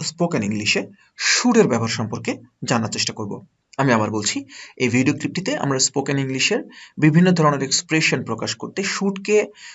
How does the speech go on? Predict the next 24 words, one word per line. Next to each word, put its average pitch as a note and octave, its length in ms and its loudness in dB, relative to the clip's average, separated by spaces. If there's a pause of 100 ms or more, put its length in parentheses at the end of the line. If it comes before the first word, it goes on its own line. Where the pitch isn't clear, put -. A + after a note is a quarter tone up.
(120)
কত D#3 200 2
রকমভাবে E3 480 4
আমরা A#2 180 0 (180)
ব্যবহার A#2+ 280 0
করতে - 240 -10
পারি, B2 340 -4
সে - 180 0
বিষয়গুলোই C3 580 0 (180)
জানার A2+ 200 0
চেষ্টা A2+ 240 -8
করব। - 240 -14 (120)
শুডের A3 380 2
বেশ G3+ 320 6
কয়েক F#3+ 220 6
রকমের C3+ 320 0
ব্যবহার A2 300 -2
রয়েছে। G#2 360 -4 (300)
শুড - 260 2 (180)
বেশ C#3 240 4
কয়েক G3 200 4
রকমের D#3+ 260 -2
অর্থ A2+ 180 -4
প্রকাশ A2 300 -6
করে। - 200 -10